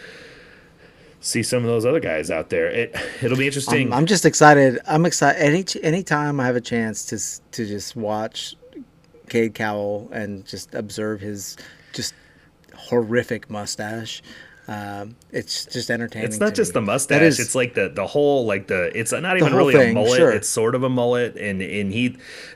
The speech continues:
Speaker 1: the, the thing I love about Cade Cowell is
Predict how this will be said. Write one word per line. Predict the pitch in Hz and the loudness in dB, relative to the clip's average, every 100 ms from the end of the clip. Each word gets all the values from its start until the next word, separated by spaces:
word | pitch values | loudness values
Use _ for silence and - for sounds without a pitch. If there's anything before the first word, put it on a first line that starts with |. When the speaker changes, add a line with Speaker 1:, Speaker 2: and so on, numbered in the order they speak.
| - | -2
Speaker 1:
the, | 135 - - - - | -2 -2 -14 -12 -4
the | 143 | -2
thing | 156 - 190 | 0 0 0
I | 135 | -2
love | 110 | 0
about | 110 104 98 | -2 -2 -4
Cade | - 92 | -4 -6
Cowell | 90 92 78 76 - | -4 -4 -4 -6 -6
is | 92 87 | -6 -8